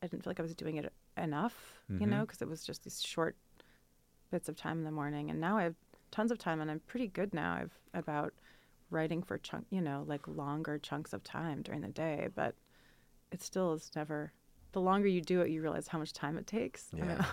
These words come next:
Speaker 1: I don't know what your
Speaker 2: Well,
Speaker 1: practices
Speaker 2: yeah.
Speaker 1: are
Speaker 3: Yeah.
Speaker 1: like, but
Speaker 3: Oh,
Speaker 1: it's like,
Speaker 3: yeah.
Speaker 1: I can see now down the road of like, well, this
Speaker 3: Mm-hmm.
Speaker 1: is like twenty, thirty, forty hours,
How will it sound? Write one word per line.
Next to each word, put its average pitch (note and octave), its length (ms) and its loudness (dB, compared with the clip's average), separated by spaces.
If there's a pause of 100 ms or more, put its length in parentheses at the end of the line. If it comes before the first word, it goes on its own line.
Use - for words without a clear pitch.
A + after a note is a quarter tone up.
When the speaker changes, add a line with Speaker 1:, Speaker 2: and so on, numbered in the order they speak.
Speaker 1:
I C#4+ 40 8
don't - 200 10
know G4 160 12
what D#4 120 8
your F3+ 180 10
Speaker 2:
Well, C3 80 12
Speaker 1:
practices G3 580 12
Speaker 2:
yeah. G#3 60 10
Speaker 1:
are G3+ 40 10
Speaker 3:
Yeah. G3 60 12
Speaker 1:
like, F#3 280 12
but G3+ 100 8
Speaker 3:
Oh, G3 60 6
Speaker 1:
it's G3+ 80 2
like, F#3+ 220 12
Speaker 3:
yeah. D#3 100 -2 (240)
Speaker 1:
I A#3 80 12
can B3 180 8
see A3+ 400 4
now F#3+ 220 6
down G3 260 6
the F3+ 80 2
road F#3 260 6
of F3 80 0
like, F3+ 200 4 (340)
well, G3 80 6
this A#3 180 6
Speaker 3:
Mm-hmm. B3 80 2
Speaker 1:
is A3+ 140 0
like E3 340 4 (240)
twenty, F3 560 0
thirty, D#3+ 320 2
forty F3+ 560 2
hours, F#3+ 600 0